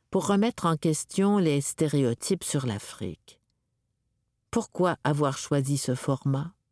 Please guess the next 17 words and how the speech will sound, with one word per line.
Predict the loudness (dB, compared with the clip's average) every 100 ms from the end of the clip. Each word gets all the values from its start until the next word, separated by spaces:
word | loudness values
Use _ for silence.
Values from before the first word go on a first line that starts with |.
| _ _ _ _ _ _ _ _
En | -2 2
deux | 2
mille | 2 2
vingt | 0 0
et | 0
un, | 0 0 -2 _ _ _ _ _
quelqu'un | -2 -2 0 0
m'a | 2 0
posé | 0 0 2 2
une | 2
question | 0 -2 -2 -6 -2 -2 -2 -4
très | 0 0 2
orientée | -2 -4 -6 -6 -2 -2
sur | 0 -2 0
l'Afrique | -2 -2 -4 -6 -8 -20 -20 _ _ _ _ _ _ -4
qui | 0
m'a | 2 2